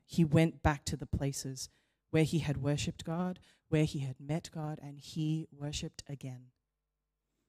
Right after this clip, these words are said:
And so I want to ask you,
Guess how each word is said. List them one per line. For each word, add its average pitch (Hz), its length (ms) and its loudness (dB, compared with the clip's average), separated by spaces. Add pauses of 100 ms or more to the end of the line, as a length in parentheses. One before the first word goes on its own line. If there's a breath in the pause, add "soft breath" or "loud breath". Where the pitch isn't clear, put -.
(1700)
And 147 100 -6
so 175 160 6
I 175 60 10
want 185 200 6
to 190 120 4
ask 151 440 -2
you, 139 260 -10